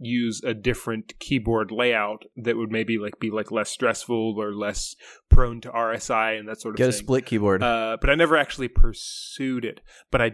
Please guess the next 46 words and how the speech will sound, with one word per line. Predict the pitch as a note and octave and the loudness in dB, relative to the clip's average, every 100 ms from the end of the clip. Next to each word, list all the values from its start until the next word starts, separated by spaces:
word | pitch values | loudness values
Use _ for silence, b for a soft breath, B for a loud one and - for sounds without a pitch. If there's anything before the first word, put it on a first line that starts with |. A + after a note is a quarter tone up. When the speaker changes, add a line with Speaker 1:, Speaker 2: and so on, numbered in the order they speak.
| - - | -6 -2
Speaker 1:
did | A#3+ C4+ F3+ - - A#2 | 2 2 0 -8 -18 -4
get, | D3+ D#3 D3 - - - _ _ C#3 | 2 2 0 -4 -14 -18 _ _ 0
uh, | B2+ A#2+ A2+ A2+ A#2 - _ _ - | 2 2 2 0 -2 -10 _ _ -8
the | C3+ | -2
key, | F#3 F3+ | 0 2
and | D3+ | 0
the | C3 | 2
keyboard | E3+ C#3 C#3 | 2 4 4
that | B2 | 4
I'm | A2+ | 0
currently | A2 C3+ C3 A#2+ | 0 0 2 0
using | A#2 B2+ A2+ A2+ A#2+ | 0 0 0 -4 0
is | C3+ G#2+ | 0 2
one | A#2+ A#2+ | 0 0
of | A#2+ | 2
those, | B2 B2 | 2 2
like, | A#2 | 0
sort | - C3+ A#2 | 0 0 2
of | A2 A2 - b b _ - | 0 -4 -12 b b _ -10
split | - - C3+ D3 | -6 0 2 2
in | C#3 | -2
half | A#2 B2 D3+ | -2 0 0
Speaker 2:
Yeah, | - | -2
yeah, | - | -4
Speaker 1:
keyboards. | G3+ F#3+ G3 G#3 G3 F3+ - | -2 2 4 4 4 -2 -8
Speaker 2:
yeah. | - - | -12 -4
Speaker 1:
So | - B2 | 0 2
instead | A#2+ - C3+ | 0 2 2
of | C3 | 4
it | C3 B2 | 2 2
being, | C#3 C3 B2 C3 | 2 0 -4 -8
instead | C#3 - C#3+ | -8 0 2
of | C#3 | 2
it | C3 | 2
being, | C#3 B2+ | 0 2
like, | B2 C#3 | 0 2
all | A#2+ B2 B2 | 4 4 2
together | - B2 A#2 B2 A#2+ B2 | -2 0 0 2 2 0
and | A#2+ G#2+ A2+ | -4 -8 -2
directly | B2 A2+ - A#2+ | 0 0 -2 -4
in | A2+ | -2
front | B2+ B2 | 0 0
of | C3 | 0
me, | D3+ D#3 B B B | -2 -2 B B B
I, | B2+ A#2+ | -2 -2
like, | A#2 - | -4 -8